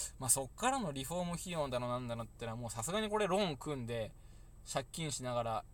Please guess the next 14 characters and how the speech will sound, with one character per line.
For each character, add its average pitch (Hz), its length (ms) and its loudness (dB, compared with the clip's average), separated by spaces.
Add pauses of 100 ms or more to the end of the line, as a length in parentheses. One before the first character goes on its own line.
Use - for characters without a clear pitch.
や 123 100 -2
っ - 20 -10
て 135 180 -6
く 131 120 -4
し - 80 2
か 113 200 2 (280)
な 127 100 -2
さ 156 140 0
そ 165 140 2
う 120 40 2
で 110 80 -4
す。 - 160 -8 (760)
う 127 40 -6
ん。 127 40 -6